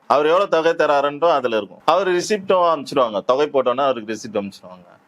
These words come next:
இது வந்து ஆன்லைன் டிரான்சாக்ஷன் புறா. இந்த வெளிநாட்டுல இருந்து வர்றது தான் நான் அக்கௌண்டபிலிட்டி. வெளிநாட்டுல இருந்து ஏதோ மோடி ஏதோ தடை பண்ணிட்டாரு, ஏதோ ப-, தெரியாம பணம் வரக்கூடாதுன்றதுக்கோசரம் ஏதோ பண்ணிட்டாருன்றதுக்காக இதெல்லாம் தடை ஆயிடுச்சா என்னன்னு தெரியல.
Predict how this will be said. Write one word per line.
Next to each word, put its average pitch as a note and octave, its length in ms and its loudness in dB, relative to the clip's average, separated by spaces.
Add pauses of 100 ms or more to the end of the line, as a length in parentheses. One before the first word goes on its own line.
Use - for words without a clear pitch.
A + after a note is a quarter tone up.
(160)
இது C#3+ 180 0
வந்து E3 220 0 (140)
ஆன்லைன் D#3 340 -2
டிரான்சாக்ஷன் G#2+ 520 -6 (320)
புறா. B2+ 180 2 (220)
இந்த B2 140 0
வெளிநாட்டுல E3+ 520 0
இருந்து D#3 200 0
வர்றது D3 320 0
தான் D#3 200 0
நான் D3 220 0 (460)
அக்கௌண்டபிலிட்டி. G#2 680 -6 (140)
வெளிநாட்டுல C#3+ 480 0
இருந்து C#3 180 0 (460)
ஏதோ C#3 100 0 (100)
மோடி C#3 280 0
ஏதோ B2+ 120 0
தடை B2 280 -2
பண்ணிட்டாரு, A2+ 460 -2
ஏதோ A#2 100 -2 (160)
ப-, D2 140 -12 (340)
தெரியாம C3 440 0
பணம் B2 280 0
வரக்கூடாதுன்றதுக்கோசரம் A2+ 1080 -4
ஏதோ A2 100 0 (160)
பண்ணிட்டாருன்றதுக்காக A2+ 1080 0
இதெல்லாம் A#2+ 520 0
தடை A#2 200 0 (160)
ஆயிடுச்சா G#2+ 300 -4
என்னன்னு G#2 260 -6
தெரியல. F2+ 180 -6